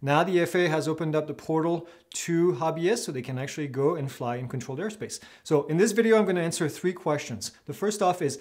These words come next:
how do you find what controlled airspace is? The second question is, how do you find if Lance is actually available, where you're gonna fly? And the last thing is, I'm gonna show you how to submit Lance request. Now, you've got two methods of doing this. I'm gonna show you the method where I'm using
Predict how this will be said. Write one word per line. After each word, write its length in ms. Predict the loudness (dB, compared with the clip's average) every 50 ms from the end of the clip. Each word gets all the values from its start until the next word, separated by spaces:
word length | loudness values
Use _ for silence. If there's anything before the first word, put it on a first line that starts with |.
| -12 -18 -18
how 260 | -8 -2 0 0 0
do 120 | 0 -2 -4
you 120 | -4 -6
find 340 | -4 -2 0 0 2 2 0
what 180 | 0 -2 -2
controlled 400 | -2 -4 -6 -4 -2 -2 -2 -2
airspace 580 | -2 -4 -4 -4 -4 -4 -4 -4 -4 -6 -8 -6 -4
is? 280 | -2 -2 -2 -2 -6 -10 -14 -18 -20 -20 -14 -10
The 60 | -6
second 320 | -2 -2 0 0 0 0
question 380 | 0 0 0 0 0 0 0 0
is, 100 | -2 -4
how 260 | -4 -2 0 0 0
do 100 | 0 -2
you 120 | -4 -6 -6
find 420 | -4 -2 -2 0 0 0 -2 -4 -8 -12 -10 -4
if 340 | 0 0 0 0 -2 -6 -4
Lance 320 | 0 0 2 2 0 0
is 80 | 0 0
actually 280 | 0 0 0 -2 -2
available, 540 | -2 0 0 -2 -2 0 0 0 -2 -2 -4 -10 -20 -18 _ -4
where 140 | -2 0
you're 120 | 0 0 0
gonna 140 | -2 -2 -4
fly? 380 | -2 2 4 4 4 4 0 -4 -8 -12 -6 -2
And 80 | 0
the 60 | 2
last 260 | 2 2 2 0 0 0
thing 160 | -2 0 0
is, 160 | 0 0 0
I'm 120 | -2 -2
gonna 120 | -2 -4 -4
show 140 | -4 -2 -2
you 160 | 0 0 0
how 260 | 0 0 0 0 0
to 140 | -2 -4 -6
submit 500 | -6 -4 -4 -2 -2 -2 -2 -4 -4 -6
Lance 340 | -6 -6 -4 -6 -6 -6 -8
request. 460 | -8 -6 -6 -6 -6 -6 -10 -14 -18 -20 -20 -20 -20 -8 -2
Now, 120 | 2 2 2
you've 200 | 2 2 0 2
got 180 | 2 2 2
two 200 | 0 0 0 2
methods 400 | 2 2 2 2 0 -2 0 0
of 120 | -2 -2 -2
doing 260 | -2 -2 0 0 0
this. 260 | 0 -2 -2 -4 -8 -12 -14 _ -6
I'm 100 | -4 -2
gonna 160 | 0 -2 0
show 140 | 0 0 0
you 100 | 2 2
the 80 | 2
method 340 | 0 0 0 0 -2 -2 -2
where 160 | 0 0 0
I'm 100 | 0 0
using 460 | 0 0 0 0 0 0 0 -2 -4